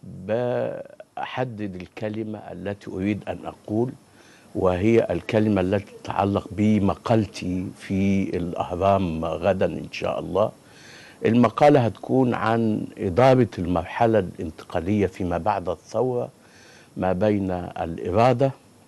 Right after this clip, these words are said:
والإدارة. كلمة الإرادة والإدارة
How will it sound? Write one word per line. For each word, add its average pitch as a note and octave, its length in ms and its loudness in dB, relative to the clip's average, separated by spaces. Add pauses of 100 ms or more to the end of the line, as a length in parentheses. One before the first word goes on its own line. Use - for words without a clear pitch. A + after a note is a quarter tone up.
(520)
والإدارة. - 720 -4 (1400)
كلمة A#2+ 340 4
الإرادة G2 480 4
والإدارة G2+ 920 0